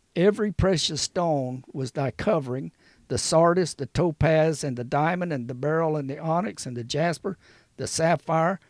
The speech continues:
and the emerald, and the carbuncle, and the gold, the workmanship of thy tabrets and of thy pipes." Maybe some kind of a musical leader, I don't know, "was prepared in thee in the day that thou wast created.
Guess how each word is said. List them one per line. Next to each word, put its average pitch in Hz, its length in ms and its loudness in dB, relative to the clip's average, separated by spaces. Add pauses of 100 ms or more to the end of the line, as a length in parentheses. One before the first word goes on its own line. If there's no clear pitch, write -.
and 123 140 -6
the - 80 -10
emerald, 175 400 2
and 131 140 -4
the 117 60 -8
carbuncle, 170 640 0
and 123 140 -6
the 123 60 -6
gold, 170 420 -2 (440)
the 127 80 -6
workmanship 180 680 0
of 147 120 -4
thy 127 160 0
tabrets 180 560 -2
and 143 160 -2
of 127 100 -4
thy 123 160 -2
pipes." - 540 0 (1400)
Maybe 147 400 2
some 156 160 -2
kind 156 160 2
of 147 80 0
a 147 80 4
musical 151 640 4 (1400)
leader, 185 420 6
I 143 100 2
don't - 160 -4
know, 165 300 0 (1200)
"was 143 200 -2
prepared 185 520 4
in 156 160 0
thee 175 460 0
in 147 140 -2
the 139 80 0
day 196 360 4
that 170 240 -8
thou 190 240 0
wast 175 220 -6
created. 160 520 -2